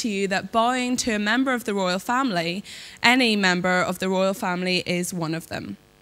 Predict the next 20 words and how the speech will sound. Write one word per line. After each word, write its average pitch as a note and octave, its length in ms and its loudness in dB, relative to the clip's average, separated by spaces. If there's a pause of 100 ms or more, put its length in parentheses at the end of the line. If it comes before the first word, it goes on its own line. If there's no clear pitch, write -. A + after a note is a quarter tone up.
(720)
The G#3 60 0
monarchy A3 400 2
is G3 120 0
not F3+ 200 -2
harmless, E3 680 -4
it's F3+ 280 -4
not F3+ 360 -4 (160)
benign. D#3+ 680 -4
They G3 100 -2
have F#3+ 460 0
a G3 60 -4
huge B3 680 -2 (280)
and G#3 140 0
clandestine G#3+ 800 2
amount F3+ 400 -2
of F#3+ 140 -8
influence F#3 560 -4
on F3+ 160 -6
British F3 260 -4
society. F#3 720 -6